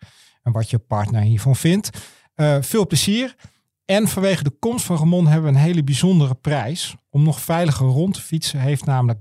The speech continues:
Garmin de Varia. En met deze achteruitkijkradar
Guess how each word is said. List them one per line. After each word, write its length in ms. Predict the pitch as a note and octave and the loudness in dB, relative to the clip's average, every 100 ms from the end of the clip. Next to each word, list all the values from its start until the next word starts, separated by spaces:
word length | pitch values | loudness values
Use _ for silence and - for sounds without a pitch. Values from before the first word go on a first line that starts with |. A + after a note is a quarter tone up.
| A2+ | 0
Garmin 480 | C#3+ E3+ C#3 A#2 - | 0 2 2 0 -2
de 100 | A#2 | -4
Varia. 600 | - C3 D#3 F3 F#3 B3 - _ _ _ - | -2 -2 -2 -2 -4 -6 -12 _ _ _ -10
En 200 | A#2+ B2 | -8 -6
met 180 | A#2+ A2+ | -6 -4
deze 320 | A#2 A2+ - | -2 -4 -4
achteruitkijkradar 1300 | A#2+ - B2 B2+ B2+ - A#2+ A#2 A#2 A#2 A2+ G#2 G2 | -8 -6 -4 -4 -6 -8 -10 -8 -6 -6 -6 -10 -14